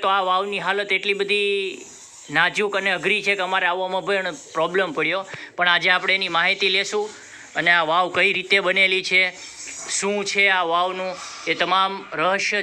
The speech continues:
જાણશું, તેના વિશે માહિતી જાણશું. તો તમે જોઈ રહ્યા છો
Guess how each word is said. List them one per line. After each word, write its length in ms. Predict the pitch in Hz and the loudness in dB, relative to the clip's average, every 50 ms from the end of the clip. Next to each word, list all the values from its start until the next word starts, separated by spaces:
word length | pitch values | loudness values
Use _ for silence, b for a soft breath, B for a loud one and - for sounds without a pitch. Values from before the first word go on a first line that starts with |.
| 165 | 0
જાણશું, 420 | 180 175 185 190 185 202 196 190 - | 2 2 0 0 -2 -4 -4 0 0
તેના 240 | 180 175 180 175 175 175 | 0 2 2 0 0 0
વિશે 180 | 170 - 190 | -2 -2 -2
માહિતી 460 | 170 156 151 151 180 190 185 196 180 156 | -2 0 0 0 0 -2 -2 -2 0 2
જાણશું. 360 | 170 170 180 175 - 190 190 190 - B B B | 2 2 0 0 -2 -4 -6 -6 -6 B B B
તો 60 | - 160 | -6 -4
તમે 200 | 180 190 185 180 | -2 -2 -2 -2
જોઈ 280 | 160 165 175 180 196 196 190 | 0 0 0 2 2 2 2
રહ્યા 260 | 196 196 190 185 - | 2 2 0 0 0
છો 100 | 202 202 | -2 -2